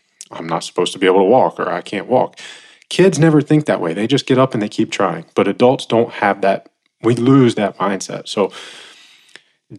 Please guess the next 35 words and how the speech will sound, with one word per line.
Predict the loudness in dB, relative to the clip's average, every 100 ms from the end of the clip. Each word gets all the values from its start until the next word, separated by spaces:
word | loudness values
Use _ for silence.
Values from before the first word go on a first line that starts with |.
| _ _ _
drop | 0 0 2
the | -2
comparison | 0 -2 0 0 0 0
inferiority | -2 0 0 2 2 0
complex. | -2 -4 -2 -4 -6 -8 -12 -12 _ _ _ _ -8
You |
know, | -6 -6
it's | -4
not | 0 0 2
who | 0
you | 0 -4 0
are | 2 4 2
that | 0
holds | 0 0
you | 0
back. | 0 -2 -6 -12 -6
It's | -4 -2
who | -2
you | 0 0
think | 0 -2 0
you're | -4
not. | -2 -4 -8 -20 _ _ _ _ _ _ _ _ -10
And | -8
that's | -6
a |
quote | 0 0 0
from | -4
Simon | -2 -2 -2
Bailey, | 0 0 0
but | -4
it | -10
fits | -10 -10
perfectly | -4 -2 -2 -4 -4
right | -4 -6
here. | -10